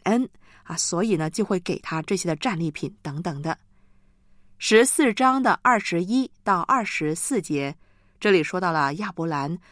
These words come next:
和索多玛王商谈的。当索多玛王看到亚伯兰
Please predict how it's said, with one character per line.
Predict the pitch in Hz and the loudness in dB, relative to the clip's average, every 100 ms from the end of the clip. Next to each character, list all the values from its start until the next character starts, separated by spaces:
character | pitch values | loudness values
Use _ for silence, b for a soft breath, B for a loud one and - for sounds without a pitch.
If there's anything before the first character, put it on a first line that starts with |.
| b | b
和 | - 190 | 0 0
索 | 214 - 208 151 | 2 0 -2 0
多 | 247 262 | -2 -2
玛 | 190 | -4
王 | 143 143 156 | -4 -6 -6
商 | - 269 269 | -6 -6 -6
谈 | - - 147 | -8 -10 -6
的。 | 180 - _ _ - _ _ _ _ _ | -6 -6 _ _ -20 _ _ _ _ _
当 | 294 330 | 2 2
索 | 339 226 | 0 -2
多 | 208 | -4
玛 | 226 165 | -2 -2
王 | 151 143 147 175 | 0 0 0 -2
看 | - 226 | -6 -6
到 | 190 180 160 | 0 2 2
亚 | 175 208 | -2 -6
伯 | 170 | -4
兰 | 170 151 156 | -2 -2 -4